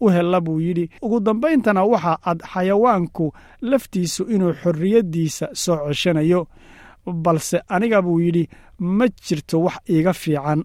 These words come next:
arrintaas. Marka haddii aad la kulanta, buu yidhi, duurjoogta dhaawacan ama jiran, Doctor Bishop wuxuu xasuusinayaa inaad naftaada ilaaliso oo aad la xidhiidho adeegga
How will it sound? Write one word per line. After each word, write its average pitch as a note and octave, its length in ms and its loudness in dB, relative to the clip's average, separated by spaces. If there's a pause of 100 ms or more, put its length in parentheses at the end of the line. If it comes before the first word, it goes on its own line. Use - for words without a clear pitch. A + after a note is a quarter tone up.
arrintaas. D3+ 760 -2 (260)
Marka A3 260 2
haddii G#3 320 0
aad G3 260 2 (100)
la A3+ 200 4
kulanta, F3+ 560 2
buu E3 180 0
yidhi, F#3+ 180 0
duurjoogta F3+ 680 0
dhaawacan F3+ 840 0
ama E3+ 220 0
jiran, E3+ 460 -2 (100)
Doctor F#3 440 0
Bishop F3 500 -2 (400)
wuxuu E3+ 500 2 (300)
xasuusinayaa E3+ 880 0 (140)
inaad D#3+ 440 0
naftaada D3 800 -2
ilaaliso D#3 640 -2 (400)
oo F3+ 240 4
aad E3+ 320 2 (280)
la G#3+ 260 2
xidhiidho E3 640 2 (340)
adeegga E3 600 2